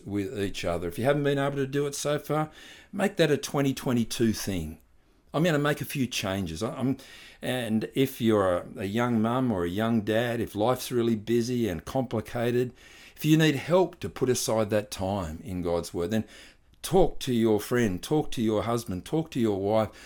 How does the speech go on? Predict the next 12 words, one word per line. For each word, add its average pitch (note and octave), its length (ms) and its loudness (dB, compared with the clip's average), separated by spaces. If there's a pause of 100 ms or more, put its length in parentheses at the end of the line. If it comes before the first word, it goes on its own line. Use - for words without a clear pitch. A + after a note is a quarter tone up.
(200)
talk F3 240 4
to E3+ 80 4
your C3 100 8
family, A2+ 580 2
and C3 380 -2
find D#3 500 0
a D3 60 4
way A2+ 200 4
to A2+ 80 0
make G#2+ 240 -2
it A2 80 -6
happen. A2 460 -6